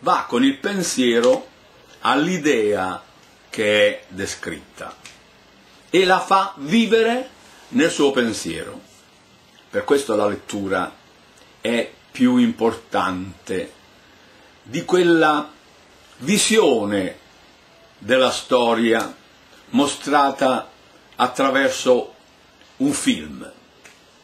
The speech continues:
perché il film toglie di mezzo tutta l'opera della fantasia. Infatti quando leggete "Era un uomo alto, così così", già voi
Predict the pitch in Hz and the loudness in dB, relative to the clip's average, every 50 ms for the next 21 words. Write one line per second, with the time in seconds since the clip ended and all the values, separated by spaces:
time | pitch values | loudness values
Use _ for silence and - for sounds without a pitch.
0 | _ _ _ _ - - - - 220 202 - - - 247 240 240 233 226 226 247 | _ _ _ _ -6 -2 0 0 0 0 -2 -4 0 0 2 2 2 2 2 2
1 | 254 269 - - - _ - - - - _ - - _ - - 240 226 214 214 | 2 -2 -6 -14 -20 _ -20 -20 -20 -20 _ -20 -20 _ 0 2 2 2 2 0
2 | 208 202 190 190 185 165 175 190 196 208 208 208 196 175 170 - 196 190 190 - | -2 0 0 0 0 0 -2 -2 -2 -2 -2 -4 -6 -8 -8 -6 -6 -6 -6 -4
3 | - 254 254 - - _ _ - - 220 202 170 156 151 - - 151 147 147 147 | -4 -4 -4 -6 -12 _ _ -4 -2 0 0 0 0 0 0 0 -2 -2 -2 -2
4 | 135 131 135 139 135 - 131 127 127 123 - 120 113 - - 82 78 76 76 76 | -2 -2 -2 -2 -2 -4 -4 -6 -6 -6 -6 -8 -8 -8 -10 -12 -14 -14 -14 -16
5 | - - - - - _ _ _ _ _ _ _ _ _ _ _ _ _ _ _ | -18 -20 -20 -20 -20 _ _ _ _ _ _ _ _ _ _ _ _ _ _ _
6 | _ _ _ _ - 113 - 135 127 - - 120 - 123 123 120 120 120 120 113 | _ _ _ _ -14 -6 -2 -2 -2 -2 -2 -2 0 0 2 4 4 4 2 2
7 | 110 101 107 113 107 98 - - 98 90 85 - - 95 110 107 107 104 104 104 | 0 0 0 -2 -2 -2 -2 -2 -2 -2 -2 -2 -2 -2 0 2 0 0 2 0
8 | 101 101 104 104 104 101 - - 98 95 92 95 92 - - - - - - 95 | 0 2 2 2 2 2 2 0 0 2 2 0 -4 -6 -12 -18 -16 -10 -6 -6
9 | 87 - - - _ _ _ - - - _ _ - 95 90 - 107 95 - - | -6 -6 -8 -14 _ _ _ -20 -20 -20 _ _ -14 -12 -10 -10 -10 -10 -10 -10
10 | 98 87 - - 87 95 - - - - - - - - - _ _ _ _ - | -10 -10 -10 -10 -10 -10 -10 -12 -16 -20 -20 -20 -20 -20 -20 _ _ _ _ -20
11 | _ _ _ _ - - - - - - - 110 165 190 180 156 175 175 165 175 | _ _ _ _ -20 -20 -20 -20 -20 -16 -4 0 0 2 2 4 4 2 2 2
12 | 185 196 - - | -2 -4 -6 -10